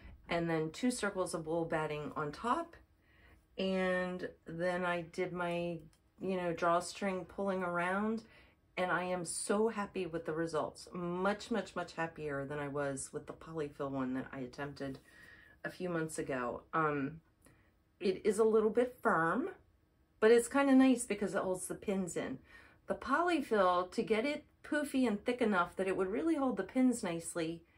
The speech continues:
then it became unmanageable or really just didn't even fit. Um,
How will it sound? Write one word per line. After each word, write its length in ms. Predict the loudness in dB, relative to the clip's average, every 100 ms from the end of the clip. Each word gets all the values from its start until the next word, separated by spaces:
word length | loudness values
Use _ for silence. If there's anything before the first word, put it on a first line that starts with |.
| _ _ _ _ _
then 300 | -4 0 2
it 100 | 2
became 360 | 0 -2 0 0
unmanageable 680 | -2 -2 -2 -4 -4 -4 -2
or 160 | 0
really 240 | 0 2 0
just 260 | -2 -8
didn't 220 | -8 -6 -4
even 180 | -6
fit. 640 | -8 -6 -4 -4 -6 -16 -20 _ _ _ _ _ _
Um, 540 | 2 2 2 -2 -6